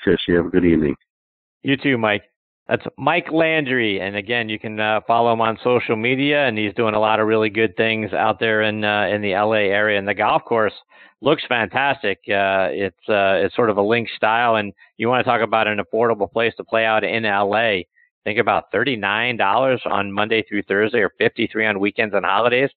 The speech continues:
Speaker 2: Boy, that's a great value. And then you also get the opportunity to spend some time with Mike, get a couple of playing lessons from him about the, the, you know, your full swing and, uh, focus on the short game. It doesn't get much better than that.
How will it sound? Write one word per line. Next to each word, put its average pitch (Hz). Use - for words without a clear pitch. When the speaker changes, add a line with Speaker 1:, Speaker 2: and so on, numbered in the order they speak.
Speaker 2:
Boy, 90
that's 104
a 101
great 110
value. 90
And 101
then 113
you 110
also 110
get 107
the 110
opportunity 110
to 101
spend 117
some 107
time 113
with 107
Mike, 131
get 113
a 104
couple 113
of 101
playing 107
lessons 110
from 127
him 127
about 127
the, 117
the, 117
you 123
know, 107
your 113
full 139
swing 151
and, 113
uh, 110
focus 127
on 127
the 127
short 143
game. 160
It 107
doesn't 123
get 127
much 127
better 135
than 135
that. 139